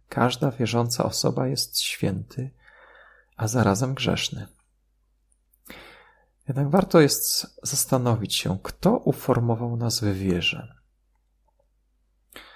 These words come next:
Komu jesteśmy wdzięczni za świadectwo wiary? Może jakiś teolog, pisarz, jakiś autor pieśni dał ci szczególnie do myślenia podczas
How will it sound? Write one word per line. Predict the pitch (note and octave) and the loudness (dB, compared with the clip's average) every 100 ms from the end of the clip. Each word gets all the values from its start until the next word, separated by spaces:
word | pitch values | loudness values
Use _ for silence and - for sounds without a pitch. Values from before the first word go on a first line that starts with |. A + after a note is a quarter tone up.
| - _ _ _ _ _ | -20 _ _ _ _ _
Komu | - G#2 G#2+ | -2 0 0
jesteśmy | A2 - - A#2+ A2 | -4 -4 -6 -6 -4
wdzięczni | - A#2+ A#2 - G2+ | 2 2 2 -4 -6
za | - | -6
świadectwo | - - - - - G#2 | -4 -2 -2 -2 -4 -4
wiary? | - - - - _ _ _ _ _ _ _ _ _ _ - - - | -4 -4 -6 -14 _ _ _ _ _ _ _ _ _ _ -20 -16 -8
Może | A2+ G#2+ | 0 0
jakiś | - - - | 0 -4 -4
teolog, | A#2+ A#2+ G2+ - - | -2 0 0 -2 -6
pisarz, | G#2+ G#2+ - - | -4 -2 -2 -2
jakiś | - - - | -4 -8 -4
autor | A2+ A2 - G#2+ | 0 0 0 -4
pieśni | - G2+ - A#2 | -2 -4 -2 -4
dał | A#2+ C3+ | 0 0
ci | D#3+ D3+ | 0 -2
szczególnie | - A#2 A2+ D#3 C#3 | 0 -2 0 2 2
do | - B2+ | 0 -4
myślenia | A#2+ - C3+ C3 | -4 -2 -2 -2
podczas | B2+ - - - - | -4 -8 -4 -2 -2